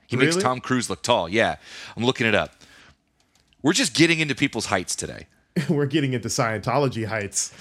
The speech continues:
Speaker 2: <laughs>
Speaker 1: Oh, yeah. I'm, that's, I will not go any deeper than this, otherwise I just will talk about it for the next, like, hour. But
Speaker 2: Yeah.
Speaker 1: five three.
Speaker 2: Wow, what a short man.
Speaker 1: The leader of Scientology is an angry five-foot-three man.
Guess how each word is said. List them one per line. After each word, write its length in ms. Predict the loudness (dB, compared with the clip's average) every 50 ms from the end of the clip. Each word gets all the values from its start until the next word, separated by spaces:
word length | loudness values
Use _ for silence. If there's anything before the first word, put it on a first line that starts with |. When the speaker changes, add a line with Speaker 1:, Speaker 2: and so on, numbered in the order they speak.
| -10
Speaker 2:
<laughs> 140 | -10 -6 0
Speaker 1:
Oh, 180 | 2 2 4 4
yeah. 240 | 4 2 2 -2 0
I'm, 320 | 2 2 4 4 2 0 -4 -6 -4 -4 -4 -2 2
that's, 380 | 2 2 2 2 -2 -4 0 2
I 140 | 4 4 4
will 160 | 4 2 2
not 200 | 2 2 2 2
go 140 | 0 0 2
any 180 | 2 2 2 2
deeper 320 | 2 0 0 0 0 -2
than 160 | -2 -2 0
this, 180 | 0 0 0 0
otherwise 380 | 0 -2 0 0 2 0 2 0
I 100 | 0 -2
just 220 | -2 -4 -6 -6
will 80 | -6 -4
talk 280 | -2 0 0 0 -2
about 220 | -4 -4 -2 -2 -4
it 80 | -6
for 140 | -8 -8 -8
the 80 | -6 -6
next, 240 | -4 -6 -4 -4
like, 160 | -6 -6 -6 -4
hour. 360 | -4 -4 -4 -4 -6 -12 -16 -6
But 240 | -2 0 0 0 -2 -6
Speaker 2:
Yeah. 340 | -6 -4 -4 -2 -4 -4 -6 -10 -14 -20 _ _ _ _ _ _ _ _ _ _ _ _ _ _ _ _ _ _ -10
Speaker 1:
five 320 | -2 2 2 2 2 0
three. 400 | -2 -4 -2 -2 -2 -2 -4 -8 -14 _ _ -20 -20 _ _ _ _ _ _ _ _ _ _
Speaker 2:
Wow, 420 | -6 -4 -2 -2 -2 -2 -4 -8 -12 _ _
what 140 | -8 -6 -6
a 40 | -4
short 220 | -4 -4 -4 -4
man. 220 | -4 -4 -6 -6 -6 -4
Speaker 1:
The 80 | -2 0
leader 240 | 2 4 4 4 2
of 60 | 0
Scientology 640 | 2 2 2 2 2 0 0 2 2 2 2 0 0
is 120 | 0 0
an 100 | 0 -2 -2 0
angry 340 | 0 0 0 0 0 0 0
five-foot-three 920 | 0 0 2 2 2 2 0 -2 -2 -4 -4 -4 -6 -4 -2 -2 0 -2 -4 -4 -4
man. 320 | -4 -4 -4 -6 -8 -14